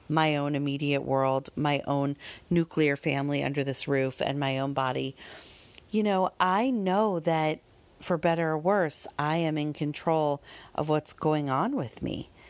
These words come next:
Um, some things to a larger degree, some things to a smaller degree. But I do fully believe that we are creators and that we call into our lives the things we want,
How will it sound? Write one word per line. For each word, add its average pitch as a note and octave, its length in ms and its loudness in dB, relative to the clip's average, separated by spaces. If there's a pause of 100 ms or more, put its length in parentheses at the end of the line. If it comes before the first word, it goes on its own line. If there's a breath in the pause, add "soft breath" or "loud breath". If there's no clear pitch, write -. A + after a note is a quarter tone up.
(320 loud breath)
Um, D3+ 640 2 (500)
some F3 340 0
things E3+ 320 -2
to E3+ 160 0
a - 20 4
larger D3+ 380 2
degree, F3+ 400 0
some D#3 300 -2
things D3+ 260 -2
to - 120 -4
a D3+ 40 0
smaller C#3+ 420 0
degree. D#3 540 -2 (720 loud breath)
But F#3+ 380 4 (640)
I G#3+ 120 4
do G#3+ 440 2
fully F#3+ 500 0
believe E3+ 540 -2 (100)
that C#3+ 240 0
we D#3+ 400 0 (460)
are D#3 340 2
creators C#3+ 800 -2
and C#3+ 160 0
that C#3 200 -2
we E3+ 380 -2 (360 loud breath)
call E3 300 2
into D#3+ 320 -2
our D3+ 180 2
lives C#3+ 760 -2 (680 loud breath)
the D#3 160 0
things D#3 380 -2
we C#3 120 0
want, C3+ 580 -2